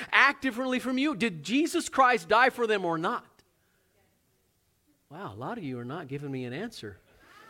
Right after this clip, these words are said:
I'm concerned for you. And then he does something that's beautiful. He starts out with out there, the gathering darkness.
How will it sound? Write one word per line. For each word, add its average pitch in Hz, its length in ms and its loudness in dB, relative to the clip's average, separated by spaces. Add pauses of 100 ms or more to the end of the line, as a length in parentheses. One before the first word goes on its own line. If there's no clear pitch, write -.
(180)
I'm 165 120 -8
concerned 214 480 -2
for - 140 -6
you. 110 260 -8 (920)
And 156 120 -2
then 247 100 4
he 285 100 0
does 233 200 0
something 196 340 -4
that's 175 160 -6
beautiful. 156 360 -6
He 123 80 -6
starts 190 380 -2
out 208 240 2
with 135 220 -6 (360)
out 156 240 -2
there, 110 340 -2 (520)
the 131 80 -12
gathering 139 480 -2
darkness. 127 640 -10